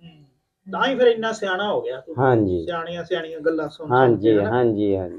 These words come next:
Speaker 1: ਤੇ ਫਿਰ ਤਾਂ ਹੀ ਫਿਰ ਪਿੰਡ ਚ ਜਿਹੜਾ ਕਹਿੰਦਾ ਵੀ, "ਲੈ ਬਿੱਟੂ ਯਾਰ, ਗੱਲਾਂ ਹੀ ਸੁਣਾ ਦੇ ਕੋਈ।"
Speaker 2: ਹਾਂ, ਗੱਲਾਂ ਹੀ ਸੁਣਾ ਦੇ।
Speaker 1: ਹੂੰ। ਤੇ
Speaker 2: ਵੀ
Speaker 1: ਸਾਨੂੰ ਵੀ ਸੁਣਾ ਫਿਰ ਕੋਈ।
Speaker 2: ਸੁਣਾਈ, ਤੁਹਾਨੂੰ ਵੀ ਸੁਣਾ ਦਿੰਦੇ ਆ ਜੀ, ਜੇ ਤੁਸੀਂ ਦੱਸੋ ਵੀ ਕਿਹੜੀ ਸੁਣਨੀ ਹੈ ਉਹ ਜੀ।
Speaker 1: ਘੈਂਟ ਜੀ ਸੁਣਾ ਪੂਰੀ।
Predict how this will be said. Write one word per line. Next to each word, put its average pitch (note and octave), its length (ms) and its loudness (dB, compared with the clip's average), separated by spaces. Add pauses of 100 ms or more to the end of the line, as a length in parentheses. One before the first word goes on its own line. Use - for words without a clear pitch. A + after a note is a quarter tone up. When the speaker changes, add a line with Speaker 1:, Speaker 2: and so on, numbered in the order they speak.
Speaker 1:
ਤੇ A3 100 8
ਫਿਰ A3 240 2
ਤਾਂ A3 280 0
ਹੀ B3+ 100 2
ਫਿਰ A#3+ 160 4
ਪਿੰਡ A3+ 260 0
ਚ A3+ 100 -2
ਜਿਹੜਾ A#3 260 4
ਕਹਿੰਦਾ A3+ 300 -2
ਵੀ, A3+ 100 0
"ਲੈ G#3 180 0
ਬਿੱਟੂ G#3+ 280 -4
ਯਾਰ, G3+ 140 2
ਗੱਲਾਂ D3 280 -6
ਹੀ - 40 -12
ਸੁਣਾ F#3+ 240 -10
ਦੇ D#3+ 120 -10
ਕੋਈ।" A#2+ 360 0
Speaker 2:
ਹਾਂ, D#3 240 6
ਗੱਲਾਂ B2 360 8
ਹੀ A2 80 4
ਸੁਣਾ G#2+ 320 0
ਦੇ। G#2 160 -10 (200)
Speaker 1:
ਹੂੰ। E2+ 120 -16
ਤੇ - 60 -20 (260)
Speaker 2:
ਵੀ C3+ 100 8
Speaker 1:
ਸਾਨੂੰ D#3 340 8
ਵੀ C#4+ 100 0
ਸੁਣਾ A3+ 280 0
ਫਿਰ G#3+ 160 2
ਕੋਈ। G#3+ 200 0 (500)
Speaker 2:
ਸੁਣਾਈ, F#3 720 12 (160)
ਤੁਹਾਨੂੰ G3 380 10
ਵੀ A3+ 160 12
ਸੁਣਾ G#3 340 12
ਦਿੰਦੇ G#3 340 10
ਆ G#3 120 10
ਜੀ, G#3 180 12
ਜੇ F3+ 440 8
ਤੁਸੀਂ F#3+ 420 12
ਦੱਸੋ F#3 380 8
ਵੀ G3+ 120 12
ਕਿਹੜੀ G#3 400 12
ਸੁਣਨੀ F3 520 10
ਹੈ E3 120 8
ਉਹ E3 160 10
ਜੀ। D3+ 120 2
Speaker 1:
ਘੈਂਟ - 480 -6
ਜੀ A#3+ 140 -16
ਸੁਣਾ C#3+ 260 -16
ਪੂਰੀ। - 260 -20